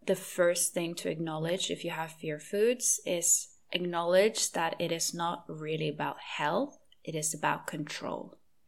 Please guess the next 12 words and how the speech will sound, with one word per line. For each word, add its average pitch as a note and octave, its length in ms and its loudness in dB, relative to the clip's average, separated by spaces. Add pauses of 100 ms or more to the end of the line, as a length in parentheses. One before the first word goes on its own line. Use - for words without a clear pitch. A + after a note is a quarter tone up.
(180)
Because F3 480 2
if F#3+ 160 0
it F3+ 80 4
was F3 180 0
about D#3+ 300 0
health, E3+ 640 0 (300)
then E3 540 -2
you E3+ 280 -2
would A3 160 10
have D#3+ 240 -2
gone D#3+ 300 2
and D#3 180 -2